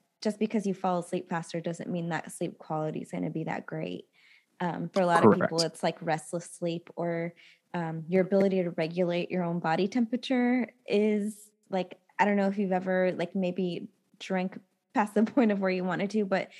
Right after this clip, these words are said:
Speaker 1: someti-, like, you either feel really hot or you feel really cold. Like, your body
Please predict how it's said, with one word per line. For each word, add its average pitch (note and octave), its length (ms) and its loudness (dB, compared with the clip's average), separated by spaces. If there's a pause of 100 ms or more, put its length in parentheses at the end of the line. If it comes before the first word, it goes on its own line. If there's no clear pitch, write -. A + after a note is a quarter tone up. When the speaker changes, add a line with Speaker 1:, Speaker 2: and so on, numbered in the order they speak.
(280)
Speaker 1:
someti-, A3+ 280 2
like, G3 380 -4
you F#3+ 320 0
either F3 220 2
feel E3 300 -2
really F3 260 0
hot A#3 420 0
or - 80 0
you F#3+ 160 2
feel F#3 220 0
really F3 220 0
cold. F#3+ 440 0
Like, F#3 160 -6
your G3 100 2
body F3 540 -2